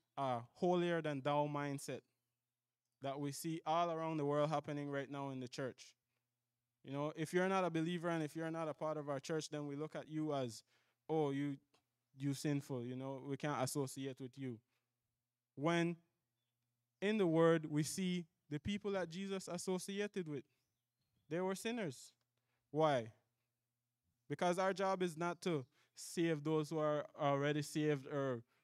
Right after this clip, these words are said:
go after those who are already saved. No, it's to go out into the world. Right? I was talking, I was talking to a friend of mine, I think about two weeks ago, and, uh, this situation had just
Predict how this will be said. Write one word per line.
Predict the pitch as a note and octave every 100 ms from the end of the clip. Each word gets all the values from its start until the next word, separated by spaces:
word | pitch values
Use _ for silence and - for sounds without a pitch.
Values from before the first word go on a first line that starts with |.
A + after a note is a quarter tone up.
| -
go | C3+ E3
after | D#3+ D#3+ C#3+
those | D3 C#3+
who | D#3
are | C#3+ C#3
already | C3+ C#3+
saved. | D3 E3+ E3
No, | G3+
it's | F#3
to | F3+
go | D#3+ E3+ -
out | F3 C3+ _ - _ _ _ _ _ _ _ _ _ _
into | E3 F3+ F#3+
the | D#3+
world. | C#3+ C3 A2 G2+ _ _ _ _ _ _ _ _ _ _ _ C3
Right? | D3 F3 _ _ _ _ -
I | C#3+
was | D3
talking, | F3+ F3+ G3 F3+ F3+ - _ _ _ _ _ _ _ _ _ - _ _ _ C#3
I |
was | C3+
talking | E3 F3 E3+
to | D#3
a |
friend | C#3+ D#3
of | C#3+
mine, | C#3+ C#3+ C#3+ C#3 - -
I | B2
think | D3 C#3+
about | C3+ C3 B2 -
two | D#3
weeks | C#3+ C#3+ -
ago, | C3 A#2 A#2 A#2 _ _ _ -
and, | B2 B2+ A#2+
uh, | A#2+ A2+ A2
this | D3+ -
situation | F3 D#3+ D3 D3+ D3+ D3 D3+
had | C3+
just | A#2+ D3 D3 - -